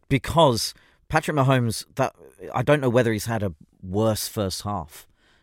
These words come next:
There were some weird decisions he, he, he was making. He was missing, he was missing players open. He was,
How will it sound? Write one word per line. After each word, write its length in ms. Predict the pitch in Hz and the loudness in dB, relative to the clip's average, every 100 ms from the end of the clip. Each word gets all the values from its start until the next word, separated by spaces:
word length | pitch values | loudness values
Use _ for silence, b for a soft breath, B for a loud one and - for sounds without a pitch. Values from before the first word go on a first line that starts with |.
| - | -6
There 80 | 104 | -6
were 60 | |
some 240 | - 107 101 | -4 -4 0
weird 260 | 127 127 | 2 2
decisions 420 | 110 - 117 101 | -2 -6 -4 -6
he, 100 | 101 | -6
he, 240 | 95 95 98 | -8 -8 -8
he 100 | 98 | -6
was 140 | 98 87 | -6 -4
making. 240 | 101 95 | -4 -4
He 40 | 98 | -6
was 120 | 87 | -6
missing, 380 | 113 - 113 98 b b b b b b | -6 -4 -6 -8 b b b b b b
he 100 | 110 | -4
was 140 | 104 - | -4 -2
missing 320 | 120 127 117 | -2 -2 -4
players 400 | - 123 113 107 | 0 2 2 2
open. 520 | 110 113 120 117 113 | 2 0 0 -2 -2
He 140 | 107 | -4
was, 340 | 101 95 - | -4 -4 -6